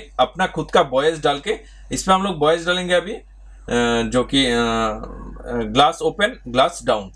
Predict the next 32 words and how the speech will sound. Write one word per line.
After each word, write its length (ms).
इस 120
प्रकार 220
से 80
boys 280
डाल 200
के 120
हम 100
लोग 100
इसको 380
run 260
करेंगे 460
एक, 200
अ, 40
सर्वो 340
मोटर 260
पे। 360
तो 300
अभी 220
देखिए, 420
helmet 380
पे 300
मैंने 200
fit 220
किया 200
है, 120
किस 280
प्रकार 240
से 140
ये 140
fit 160
किया 200
है। 80